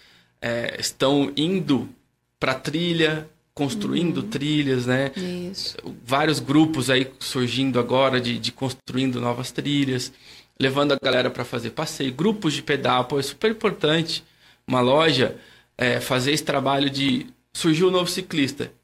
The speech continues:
Speaker 1: Ele não conhece ninguém, ele vai pedalar com quem? Ele vai na loja onde ele comprou equipamento, né? "Pô, você tem um grupo de pedal? Posso ir com vocês?"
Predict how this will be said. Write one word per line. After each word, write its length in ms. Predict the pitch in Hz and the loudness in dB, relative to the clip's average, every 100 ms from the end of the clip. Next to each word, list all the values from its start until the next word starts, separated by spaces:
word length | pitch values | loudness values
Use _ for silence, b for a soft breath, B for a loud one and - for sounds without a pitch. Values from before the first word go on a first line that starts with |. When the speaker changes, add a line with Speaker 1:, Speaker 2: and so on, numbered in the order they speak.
| _ | _
Speaker 1:
Ele 100 | - | -2
não 100 | 311 | -2
conhece 420 | 320 320 277 285 247 | -2 0 0 0 -4
ninguém, 340 | 240 202 220 | -2 0 0
ele 80 | 190 | 0
vai 100 | 202 | 0
pedalar 360 | 214 208 214 214 | 0 0 0 -2
com 140 | 240 | -6
quem? 400 | - 185 131 113 - _ _ _ | -4 -2 -2 -6 -14 _ _ _
Ele 120 | 190 | -4
vai 120 | 190 | -2
na 140 | 175 233 | 0 2
loja 300 | 254 262 254 196 | 2 2 2 0
onde 100 | 170 | 0
ele 80 | 156 | -2
comprou 260 | 156 143 143 | -4 -2 -2
equipamento, 600 | 139 151 147 - 139 120 | 0 -2 -2 -4 -4 -4
né? 160 | 120 127 - | -6 -6 -2
"Pô, 160 | 247 | -2
você 80 | - | 0
tem 80 | 285 | 0
um 60 | 240 | 2
grupo 240 | 214 180 | 0 -4
de 80 | - | -6
pedal? 380 | - 175 196 190 | -4 0 -2 -2
Posso 280 | 190 202 190 | -6 -4 -8
ir 40 | |
com 120 | 185 | -8
vocês?" 560 | 127 123 175 160 110 | -10 -4 -2 -2 -4